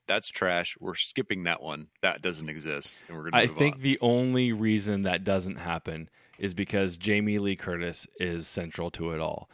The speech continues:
Speaker 2: And I don't think that people will want or buy into an extension of Halloween twenty eighteen without Jamie Cur-,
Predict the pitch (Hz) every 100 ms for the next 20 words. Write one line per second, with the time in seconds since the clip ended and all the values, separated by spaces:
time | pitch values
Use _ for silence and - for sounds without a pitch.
0 | _ - 104 95 95 87 107 110 - -
1 | - 101 98 - - _ _ _ _ _
2 | 98 92 - 107 101 101 101 95 95 92
3 | - _ 95 101 95 90 95 101 110 -
4 | 82 92 90 92 92 92 92 92 - 95
5 | 90 90 87 87 85 _ _ _ _ -
6 | 98 90 - - 98 - 95 87 87 92
7 | 92 90 90 - 92 90 85 - 87 82
8 | 80 85 85 92 90 71 90 80 80 -